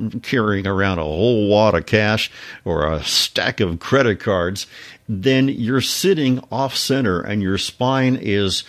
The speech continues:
pressured in one way or the other, which in some cases can cause the sciatic nerve to be affected.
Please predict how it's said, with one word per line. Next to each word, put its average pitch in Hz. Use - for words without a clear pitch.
pressured 120
in 95
one 117
way 110
or 107
the 92
other, 98
which -
in 110
some 139
cases 131
can 123
cause 98
the 85
sciatic 90
nerve 95
to -
be 80
affected. 80